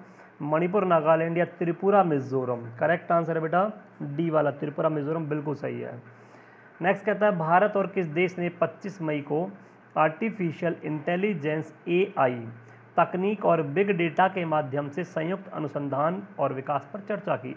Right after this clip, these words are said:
India and which country discussed joint re-, research, joint research development through artificial Intelligence, Technology and Big Data on पच्चीस मई। तो कौन है? इजराइल है बेटा इसमें। कौन है?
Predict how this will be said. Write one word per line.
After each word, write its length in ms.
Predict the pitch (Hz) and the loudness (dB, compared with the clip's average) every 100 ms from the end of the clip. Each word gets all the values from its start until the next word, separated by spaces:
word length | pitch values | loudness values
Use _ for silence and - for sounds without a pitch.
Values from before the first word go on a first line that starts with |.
| - | -8
India 320 | 147 165 202 | -4 2 2
and 200 | 185 170 | 2 0
which 180 | 208 - - - - - - | -4 -6 -12 -20 -20 -20 -6
country 340 | 156 160 180 175 | -2 -2 0 0
discussed 540 | 151 - 202 160 143 135 | -2 0 0 0 -2 -4
joint 360 | 135 160 196 180 | 2 2 2 -2
re-, 120 | 160 - 139 | -6 -6 -6
research, 520 | 135 156 165 151 - 135 | -4 2 2 2 -4 -4
joint 260 | 165 196 | -2 -2
research 380 | 160 - 156 - 175 - - - | -2 0 -2 -2 -10 -14 -20 -16
development 840 | 147 139 160 165 208 170 156 156 - | -4 4 4 6 4 4 0 -2 -4
through 240 | 175 202 208 - | -4 -4 -6 -2
artificial 920 | 151 151 - 202 160 143 - 143 143 143 - - - - 156 143 143 156 - - - | 0 0 -2 -4 -4 -4 -2 -2 -2 -6 -16 -20 -20 -18 -8 -4 -4 -6 -14 -20 -6
Intelligence, 720 | 160 143 160 143 127 123 120 | -4 0 2 2 -2 -6 -6
Technology 580 | - 147 151 147 143 202 254 - - - | -4 -4 -2 -2 0 -4 -6 -14 -20 -14
and 220 | - 165 165 | -6 -2 -2
Big 140 | 190 | 2
Data 200 | 170 165 | 2 4
on 120 | 175 | 2
पच्चीस 400 | 165 139 - 135 | 0 -4 -4 -8
मई। 120 | 131 127 | -8 -8
तो 100 | 135 | -8
कौन 280 | - 175 190 | -2 0 0
है? 80 | 233 - | 0 -2
इजराइल 420 | 151 151 156 143 | -6 0 2 2
है 60 | 131 | 0
बेटा 200 | 123 120 | -4 -6
इसमें। 260 | 110 120 117 | -6 -10 -8
कौन 220 | 147 160 | -4 -2
है? 220 | 175 254 | -2 -4